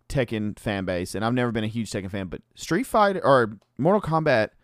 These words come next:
and NetherRealm storytelling and the way they have had this story go on now, to me, they've elevated their game since M K nine. Other M K games are amazing, but at M K nine,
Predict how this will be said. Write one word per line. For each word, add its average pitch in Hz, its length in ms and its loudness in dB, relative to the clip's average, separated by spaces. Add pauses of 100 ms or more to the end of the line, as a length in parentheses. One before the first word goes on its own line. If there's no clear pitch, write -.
(580)
and 113 160 0
NetherRealm 147 500 2
storytelling 143 1000 -2
and 107 120 -6
the 104 60 -4
way 107 220 0
they 113 160 0
have 104 260 -4
had 113 200 -4
this 113 140 -4
story 117 300 0
go 107 120 0
on 107 220 0
now, 104 380 -2 (140)
to 151 100 0
me, 214 160 6
they've 175 240 6
elevated 151 400 6
their 131 80 4
game 123 220 0
since 113 420 -4
M 123 120 -2
K 110 160 -2
nine. 92 360 -4
Other 170 380 2
M 160 180 -6
K 151 160 -4
games 143 280 -10
are 113 40 -10
amazing, 160 460 -10 (480)
but 135 120 4
at 135 40 2
M 190 180 0
K 214 160 4
nine, 160 480 2